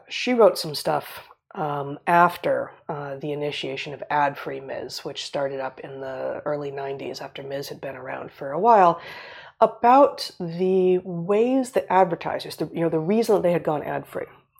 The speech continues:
And as, as she described it, and no one has argued that she's wrong here, and in fact there's lots of corroborating evidence, basically the advertisers in Ms, as a, you know,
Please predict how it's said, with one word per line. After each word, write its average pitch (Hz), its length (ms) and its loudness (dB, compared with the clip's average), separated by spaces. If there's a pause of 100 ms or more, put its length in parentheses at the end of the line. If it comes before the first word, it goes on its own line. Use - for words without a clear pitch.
(720)
And 165 520 4 (1040)
as, 180 200 6
as 175 180 6
she - 120 2
described 208 460 4
it, 151 280 -2
and 147 520 -4 (120)
no 151 200 -2
one 156 200 -2
has 143 200 -4
argued 139 440 -6
that - 120 -16
she's 139 240 -12
wrong 147 360 -10
here, 131 200 -12
and 151 80 -10
in 170 80 -12
fact - 200 -16
there's - 200 -12
lots 139 240 -6
of - 120 -14
corroborating 135 560 -8
evidence, - 520 -2 (520)
basically 190 400 6
the 180 160 6
advertisers 185 800 4
in 165 280 -4
Ms, - 580 -2 (260)
as 156 260 -4
a, 143 300 -4
you - 60 -18
know, 139 380 -10